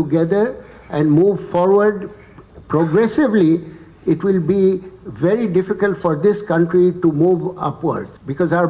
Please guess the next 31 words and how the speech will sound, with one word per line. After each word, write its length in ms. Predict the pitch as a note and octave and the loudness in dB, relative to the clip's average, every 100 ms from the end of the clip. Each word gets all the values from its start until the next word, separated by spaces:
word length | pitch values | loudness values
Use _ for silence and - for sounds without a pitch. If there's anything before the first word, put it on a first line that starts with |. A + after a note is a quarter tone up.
| D3+ | 0
banking, 360 | F3+ F#3+ A3+ G#3+ D#3+ | 0 -2 -2 -4 -2
banking 340 | E3+ F#3+ A3+ G#3+ G3+ | 0 0 0 0 0
sector, 240 | F#3 G3 E3 E3 | -2 0 -2 0
আবার 180 | G3 F#3+ E3+ | 0 -2 0
বললাম, 280 | E3 F#3+ C#4+ - D3+ | 0 0 -2 -4 0
অনেক, 220 | F3+ F#3+ F3 | 0 0 0
অনেক 180 | E3+ E3 E3 - | 0 -2 -4 -14
একটা, 200 | C#3+ D#3+ D3 - C#3+ | -10 -8 -8 -10 -12
একটা 180 | - D#3+ | -8 -6
আমি 120 | D#3 D#3 | 0 0
মনে 140 | D#3+ D3+ E3+ | 2 0 0
করি, 160 | F3 C4 - - - | -2 -4 -16 -16 -10
is 60 | B2+ B2 | -8 -2
very, 160 | G3 G#3+ G3 | 0 0 2
very 180 | F#3 E3+ - | 2 0 0
fragile. 560 | E3+ D#3 D3 D3 A#2 F#2 - - - - - - | -2 -2 -2 -4 -4 -12 -18 -20 -20 -20 -20 -6
আমি 140 | C#3+ F3+ F3 | 0 2 2
মনে 160 | F#3+ F#3 | 0 0
করি 120 | G#3 F#3+ | 0 2
also 240 | F3+ F3 G3+ - | 0 -2 -6 -2
quickly, 340 | G#3+ G#3+ A3 C4+ - - - D#3 | -4 -2 -4 -4 -8 -20 -10 -2
the 80 | E3 G3 F#3+ | 0 2 0
implementation 720 | - G#3+ G3+ F#3+ G#3 G3 A3 G3+ | 2 0 0 0 -2 -2 -2 -2
of 40 | - F#3+ | 2 0
international 600 | F#3+ G3 G3+ G3 - A3 G#3+ | 0 -2 -2 -4 0 -2 0
standards 600 | - F#3 G3 F3 B2+ A2 - - - D#3+ | -2 0 0 -2 -2 -8 -18 -20 -4 0
is, 80 | F3+ F3+ - - - C3+ | 0 -2 -10 -16 -6 0
must 360 | A#3 B3 - - - - - B2+ | 2 0 -4 -12 -14 -14 -8 -2
be 80 | F3 D3+ | -2 0
done 140 | C#3 C#3+ - - - B2 | -4 -4 -8 -20 -8 -2
very, 240 | A#3+ A#3 | 0 0